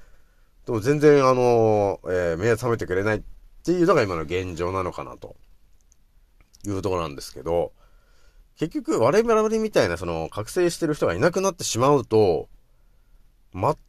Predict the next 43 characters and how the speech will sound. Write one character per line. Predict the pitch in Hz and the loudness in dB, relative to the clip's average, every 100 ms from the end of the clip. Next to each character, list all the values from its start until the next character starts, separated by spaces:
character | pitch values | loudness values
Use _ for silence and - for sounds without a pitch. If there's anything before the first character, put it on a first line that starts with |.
| 226 | -8
く | 220 240 | -4 -4
気 | - | -4
づ | 190 202 | -6 -4
く | 147 | -4
人 | - | -2
い | 92 | 0
な | 104 113 | 2 2
く | 113 | 2
な | 113 | -2
っ | |
ち | 110 - | -2 -2
ゃ | 80 | -2
う | 71 | -4
ん | 69 | -8
で、 | 82 95 78 - - _ _ _ _ _ - _ _ _ _ - _ - | -4 -2 -2 -6 -14 _ _ _ _ _ -20 _ _ _ _ -20 _ -16
今 | 107 196 226 | -8 0 2
よ | 143 | 2
り | 98 | 0
も | 82 73 | -2 -2
も | 147 | -2
っ | - - | -2 2
と | 160 117 101 92 87 76 73 | 6 6 6 6 4 2 -2
何 | 98 110 | -4 2
倍 | 110 104 | 2 2
も | 98 | 0
人 | 113 | -2
が | 90 | -2
亡 | 87 | -2
く | 95 | -2
な | 98 | -4
っ | |
て | - 101 | -4 -4
た | 87 | -2
と | |
思 | 78 71 | -4 -8
う | |
ん | 65 | -10
で | 53 | -14
す | 62 | -14
よ、 | |
結 | 73 82 - | -10 -10 -8
局 | 87 87 | -8 -4
ね。 | 135 | -4